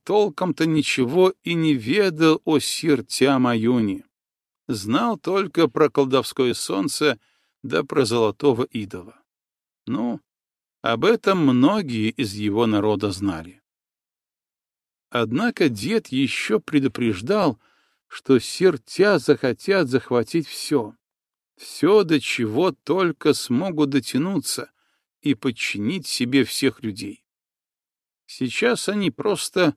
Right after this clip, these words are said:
копят силы. Может, казакам удастся, покуда колдуны еще не очень сильны.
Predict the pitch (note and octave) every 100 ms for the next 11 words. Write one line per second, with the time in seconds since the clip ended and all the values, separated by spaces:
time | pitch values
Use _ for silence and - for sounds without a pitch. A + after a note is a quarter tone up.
0 | _ _ F3 E3 D#3 - - F#3 C3+ -
1 | - _ _ _ _ _ _ _ _ _
2 | - F3 E3 D3 D3+ - B2 C3+ - D#3+
3 | E3 C#3+ A#2 F#3+ - - A#2 A2+ _ _
4 | _ - G#2 - D#3+ C#3+ - C3 B2 B2+
5 | D#3 C#3 A2+ - D#3+ D3 - - C3 C3+
6 | C3+ - C3 - C#3 A2+ G#2 G2+